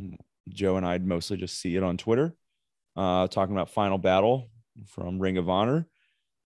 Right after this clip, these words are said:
And we have a retro beer ratings from Breakdown in Your House from nineteen ninety-eight. I'll just say it right now,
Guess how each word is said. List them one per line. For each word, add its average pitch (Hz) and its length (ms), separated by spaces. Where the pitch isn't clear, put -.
And 110 380
we 110 140
have 104 280
a 95 300
retro 110 1000
beer 107 200
ratings 95 760
from 95 960
Breakdown 127 760
in 123 260
Your 117 160
House 98 720
from 98 260
nineteen 95 380
ninety-eight. 95 720
I'll 107 80
just 104 160
say 107 120
it 95 40
right 85 160
now, 95 320